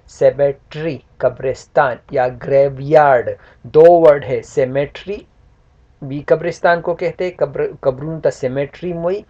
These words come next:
और ग्रेवयार्ड व मोरतवी ग्रेवयार्ड या सेमेट्री, सेमेट्री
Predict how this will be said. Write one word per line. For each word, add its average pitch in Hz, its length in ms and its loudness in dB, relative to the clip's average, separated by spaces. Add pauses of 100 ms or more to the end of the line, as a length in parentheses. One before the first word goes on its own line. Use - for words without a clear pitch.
(340)
और 127 360 2 (360)
ग्रेवयार्ड 131 760 0
व 120 100 2
मोरतवी 120 480 -8
ग्रेवयार्ड 147 720 2
या 120 200 -2
सेमेट्री, 123 540 -6
सेमेट्री 147 720 -8